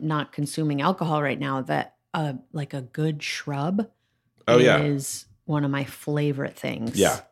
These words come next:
Speaker 1: Um,
Speaker 2: Well, it's like the club soda, um, and bitters sort of experience.
Speaker 1: Yeah.
Speaker 2: It's taken that, I think, to a really, like, fun level.
Speaker 1: Yep.
Speaker 2: And it's also the N A cocktail world is just going nuts.
Speaker 1: Totally.
Speaker 2: We ate at Cannes. Gregory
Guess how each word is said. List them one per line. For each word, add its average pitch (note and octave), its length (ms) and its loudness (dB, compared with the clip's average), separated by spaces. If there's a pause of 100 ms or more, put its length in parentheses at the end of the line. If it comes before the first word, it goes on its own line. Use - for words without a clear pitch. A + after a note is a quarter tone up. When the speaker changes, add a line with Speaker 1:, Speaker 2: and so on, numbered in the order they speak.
(140)
Speaker 1:
Um, D3+ 320 0
Speaker 2:
Well, - 80 4
it's C3+ 100 4
like E3+ 120 4
the C#3 80 2
club C#3+ 300 4
soda, B2+ 480 6 (100)
um, E2 600 2 (500)
and E2 240 2
bitters G#2+ 440 6
sort B2 220 6
of A#2 80 4
experience. D#3 580 4
Speaker 1:
Yeah. - 60 -2
Speaker 2:
It's - 140 -6
taken A#2 460 4
that, F2 260 4
I F#2+ 100 2
think, F#2 180 0
to G2+ 100 0
a F#2 40 4
really, E2+ 220 4
like, D2+ 160 -2
fun E2 300 0
level. D2 420 -2
Speaker 1:
Yep. E3+ 280 2
Speaker 2:
And D#3+ 160 6
it's A2+ 140 4
also A#2+ 280 4
the G2 220 2
N A#2+ 140 4
A A#2+ 120 4
cocktail G2 520 2
world E2 280 2
is D2+ 100 -4
just - 220 -4
going C#2+ 360 -4 (160)
nuts. F2 380 2
Speaker 1:
Totally. A#3+ 540 0 (140)
Speaker 2:
We G#2+ 300 4
ate F#2+ 180 4
at D#2 140 -4
Cannes. F#2 600 4 (120)
Gregory F2+ 440 2